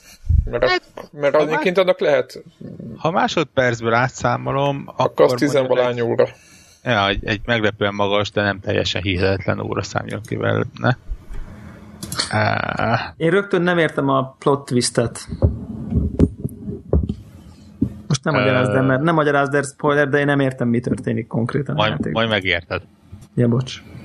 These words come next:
Speaker 1: Ha, és hány óra
Speaker 3: Nor-,
Speaker 1: után?
Speaker 3: normális, hogy nem nagyon van fogalmam, hogy what the fuck.
Speaker 2: Igen, igen, ne-, nem, nem sokkal a, a plot twist után megmagyarázzák, hogy miért van.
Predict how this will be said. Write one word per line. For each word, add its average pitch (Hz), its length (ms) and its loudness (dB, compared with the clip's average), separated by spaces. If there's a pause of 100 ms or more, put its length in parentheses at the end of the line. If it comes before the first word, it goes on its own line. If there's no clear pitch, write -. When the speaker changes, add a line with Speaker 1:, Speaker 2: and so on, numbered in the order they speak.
(1120)
Speaker 1:
Ha, 143 180 2
és 160 100 -6
hány 151 280 2
óra 170 80 2
Speaker 3:
Nor-, 180 100 2 (100)
Speaker 1:
után? 156 160 4
Speaker 3:
normális, 190 420 -2
hogy 175 120 -4
nem 165 160 -2
nagyon 156 260 -4
van 147 140 -2
fogalmam, 139 400 -2
hogy 127 220 -2
what 123 180 0
the 120 100 -4
fuck. 120 200 -2
Speaker 2:
Igen, 95 240 0 (180)
igen, 101 280 0
ne-, 113 180 0
nem, 127 280 -2
nem 123 200 2
sokkal 104 460 0
a, 98 380 4
a 95 120 -2
plot 107 200 -2
twist 95 260 -4
után 95 360 -2 (120)
megmagyarázzák, 98 840 -2
hogy 107 140 -4
miért 104 280 -4
van. 101 160 -4